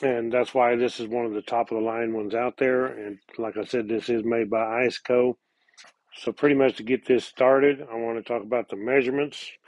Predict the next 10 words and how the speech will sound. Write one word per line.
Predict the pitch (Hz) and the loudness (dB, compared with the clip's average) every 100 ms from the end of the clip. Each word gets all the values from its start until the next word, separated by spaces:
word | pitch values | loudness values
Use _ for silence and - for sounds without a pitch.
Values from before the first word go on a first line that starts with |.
| _ _ | _ _
So | - 120 | -6 -2
this | 120 117 | -2 -2
is | 110 - - | -6 -6 -2
eighteen | 151 151 - 143 139 | 0 0 -2 0 0
point | - 131 117 | 0 -2 -2
one | 120 131 | 0 2
inches | 131 110 95 - | 0 -2 -10 -8
tall. | - 139 143 147 156 _ _ - | 6 8 8 6 2 _ _ -8
It | 123 113 | -4 -2
is | 117 110 98 - | -2 -2 -6 -16